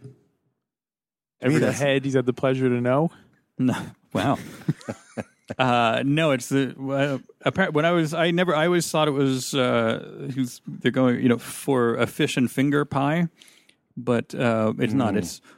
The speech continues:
Speaker 3: four of fish, which was, like, a unit of, you can get four of fish. You get, like, four, I think it was four, four P maybe of, uh, of,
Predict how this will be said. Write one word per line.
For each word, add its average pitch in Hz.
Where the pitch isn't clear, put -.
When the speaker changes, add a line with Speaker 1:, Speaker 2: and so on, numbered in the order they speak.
Speaker 3:
four 151
of 120
fish, -
which 117
was, 104
like, 107
a 110
unit 107
of, 98
you 110
can 110
get 110
four 107
of 98
fish. -
You 110
get, 107
like, 101
four, 104
I 95
think 113
it -
was 107
four, 95
four 101
P 104
maybe 101
of, 95
uh, 113
of, 98